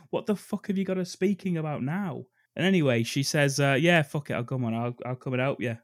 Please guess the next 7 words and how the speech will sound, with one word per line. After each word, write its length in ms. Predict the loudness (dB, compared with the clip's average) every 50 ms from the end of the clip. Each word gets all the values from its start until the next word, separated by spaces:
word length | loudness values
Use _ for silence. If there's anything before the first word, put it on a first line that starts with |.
| _ _
Why 220 | -6 -4 -2 0
not?" 240 | 0 0 -2 -4 -6 _ _ _ _ _ _ _ _ _ _ _ _ _ _ _ _ _
Goes 200 | 4 6 6 6
and 100 | 6 2
sees 300 | 2 2 2 2 2 2
the 80 | -2 -2
girls 680 | 2 4 4 6 6 6 4 4 2 0 -2 -4 -6